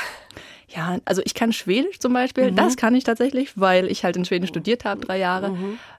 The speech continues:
Speaker 1: Ja, Englisch, Sorbisch, klar. Und ja, naja, dann fange ich mal an, Arabisch zu lernen oder ein bisschen Spanisch oder ein bisschen Türkisch. Aber ich verstehe dann manchmal so ein paar Wörter.
Speaker 2: Mhm.
Speaker 1: Italienisch kann man ziemlich gut verstehen. Das
Speaker 2: Mhm.
Speaker 1: ist, das, äh, das ist schön.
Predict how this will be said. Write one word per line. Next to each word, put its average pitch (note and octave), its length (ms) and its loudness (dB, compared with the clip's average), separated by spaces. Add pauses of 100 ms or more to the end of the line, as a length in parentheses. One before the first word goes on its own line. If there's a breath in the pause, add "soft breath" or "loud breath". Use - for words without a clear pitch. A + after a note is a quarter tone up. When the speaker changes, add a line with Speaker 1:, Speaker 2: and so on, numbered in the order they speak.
Speaker 1:
Ja, E3+ 140 0
Englisch, F#3 320 -4
Sorbisch, E3 440 -4 (140)
klar. B3+ 280 0 (520 loud breath)
Und F#3+ 380 0 (500)
ja, F3+ 140 2 (200)
naja, F#3 160 4
dann F3+ 100 4
fange G3 200 0
ich G3 80 -2
mal F3+ 100 4
an, F3+ 200 2
Arabisch D#3+ 380 2
zu E3+ 80 -2
lernen D3 300 0
oder D#3+ 120 2
ein C#3+ 60 0
bisschen C#3+ 240 -8
Spanisch D#3 480 -8
oder D#3+ 280 0
ein - 160 -2
bisschen F3 260 -2
Türkisch. - 460 -4
Aber E3+ 400 2 (160)
ich - 120 -6
verstehe G#3+ 720 4
dann F#3+ 180 2
manchmal F#3+ 300 0
so F#3 60 0
ein F#3 40 0
paar F3+ 160 -2
Wörter. G3+ 480 -2 (100)
Speaker 2:
Mhm. G3 420 -4
Speaker 1:
Italienisch C4+ 520 2
kann C4 140 2
man C4 240 0 (320)
ziemlich D#4+ 280 2
gut C#4+ 140 0
verstehen. E3+ 520 0
Das G3+ 180 -2
Speaker 2:
Mhm. A3 60 0
Speaker 1:
ist, B3 180 -6
das, - 240 -8
äh, - 60 -12
das G#3 440 -4
ist A3 80 -4
schön. E3+ 380 -2